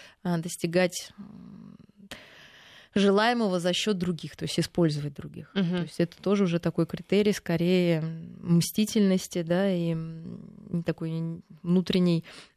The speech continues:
Speaker 1: м, ну, противоречивости, да. Э, и вот, э,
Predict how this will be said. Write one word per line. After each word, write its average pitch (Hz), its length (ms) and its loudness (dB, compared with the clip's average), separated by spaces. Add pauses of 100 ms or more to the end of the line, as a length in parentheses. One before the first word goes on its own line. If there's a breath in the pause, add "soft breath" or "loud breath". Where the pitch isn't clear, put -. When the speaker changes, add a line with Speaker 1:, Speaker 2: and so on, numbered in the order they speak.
(120)
Speaker 1:
м, - 260 -20 (920 soft breath)
ну, 214 80 2
противоречивости, 190 960 0
да. 214 200 -6 (800)
Э, 175 440 2
и 247 420 2
вот, 190 240 -4 (100)
э, 180 260 -6